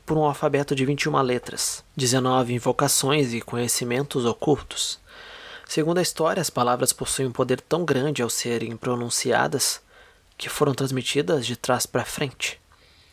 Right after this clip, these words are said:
Kelly repetia as palavras dos anjos e descrevia as visões para o seu amigo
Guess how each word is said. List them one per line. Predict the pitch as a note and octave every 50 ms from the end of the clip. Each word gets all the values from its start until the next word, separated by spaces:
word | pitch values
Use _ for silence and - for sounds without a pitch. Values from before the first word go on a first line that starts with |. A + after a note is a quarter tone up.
| _ _ _ _ -
Kelly | - D3 C#3+ E3 F#3 F#3+
repetia | D3 C#3+ D3+ - C#3+ - - D3+
as | C3+
palavras | - - C#3+ C3+ C3+ C3 C3 C3+ B2+ B2
dos | C3 C3+ B2 A#2+ B2+
anjos | B2+ D3+ E3+ D3 C3 A#2+ A2+ A#2+
e | A#2 A2
descrevia | A2 A#2 A#2 - - - C3+ B2+ A#2+ C3 C3
as | B2
visões | B2+ B2+ A#2+ B2+ B2 C3 C#3 C3+
para | - - C3+
o |
seu | - - C#3+
amigo | C3 B2 B2 B2 B2 C#3 D3 C#3+ C3 B2 A2+